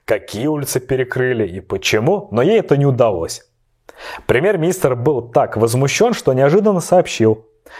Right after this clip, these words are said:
что для решения этой проблемы правительство решило сделать субботу, двадцать четвёртое июня, рабочей, а вторник, двадцать седьмое, выходным. То есть, таким образом, когда у нас гости приедут, там у нас часть уфимцев смогут спокойно отдыхать и уехать из города,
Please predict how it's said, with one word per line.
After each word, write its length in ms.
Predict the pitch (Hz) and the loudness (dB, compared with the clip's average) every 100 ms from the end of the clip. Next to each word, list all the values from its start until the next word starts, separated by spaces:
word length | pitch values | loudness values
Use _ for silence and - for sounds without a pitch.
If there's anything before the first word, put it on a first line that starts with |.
| - | -12
что 160 | - 120 | -2 0
для 200 | 123 135 | 2 0
решения 360 | 139 147 117 | 0 -2 0
этой 200 | 107 110 | 0 0
проблемы 540 | 104 117 113 117 170 160 | 0 0 0 0 0 -2
правительство 680 | - 104 156 180 156 113 | 0 2 2 -2 -2 0
решило 280 | 107 113 160 | 0 4 2
сделать 340 | 120 120 139 - | 4 4 2 2
субботу, 680 | 117 101 139 170 107 - - | -2 0 2 2 0 -2 -10
двадцать 300 | 101 113 113 | 0 0 2
четвёртое 300 | 107 - 101 | -2 -2 -2
июня, 300 | 117 147 120 | 0 2 2
рабочей, 640 | 139 120 107 92 95 90 - - - | 2 0 -6 -4 -6 -6 -12 -20 -4
а 80 | 110 | -2
вторник, 360 | 110 165 214 165 | 0 0 -2 0
двадцать 280 | 123 120 - | 0 0 -2
седьмое, 460 | 113 113 98 85 | -2 0 -2 -4
выходным. 560 | 98 120 135 104 98 90 _ _ _ _ _ - - - | -4 -2 -2 -2 -6 -8 _ _ _ _ _ -20 -20 0
То 120 | 131 | 2
есть, 220 | 127 - | 2 0
таким 340 | 123 117 131 101 | -2 0 -2 2
образом, 400 | 147 196 151 110 | 2 2 0 0
когда 240 | - 113 | 0 0
у 60 | 120 | 0
нас 220 | 113 104 | -2 -2
гости 320 | 113 131 - | -2 -2 -4
приедут, 640 | - 101 120 185 120 - - | -6 -2 2 2 0 -2 -2
там 260 | 131 98 | -2 -2
у 80 | 110 | -4
нас 240 | 117 107 - | 0 -2 0
часть 300 | 131 113 120 | -2 0 -2
уфимцев 400 | 151 226 175 - | -2 0 0 0
смогут 320 | 127 170 143 | 0 0 0
спокойно 440 | 135 135 156 123 | -2 0 0 0
отдыхать 500 | 107 110 - 208 208 - - _ | -2 -4 -2 -2 -4 -12 -20 _
и 100 | 143 | -4
уехать 400 | 196 175 170 170 | 0 2 0 -2
из 240 | - 131 117 | -2 -2 0
города, 560 | 117 107 98 92 - | 2 2 2 -2 -6